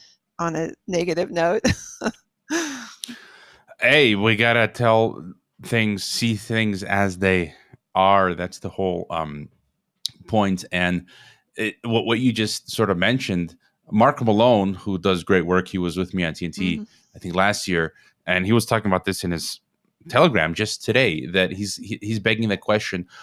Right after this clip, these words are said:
Speaker 2: what if they're about to,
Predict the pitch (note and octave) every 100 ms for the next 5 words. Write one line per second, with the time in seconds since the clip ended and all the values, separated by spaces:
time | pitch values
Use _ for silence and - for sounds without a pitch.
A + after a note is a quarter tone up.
0 | - - _ G#2+ A2+ D3 E3 C3 G#2+ A2+
1 | B2 A#2 A2 A2+ A2+ A#2 - - A2+ G#2
2 | G#2 G2+ F2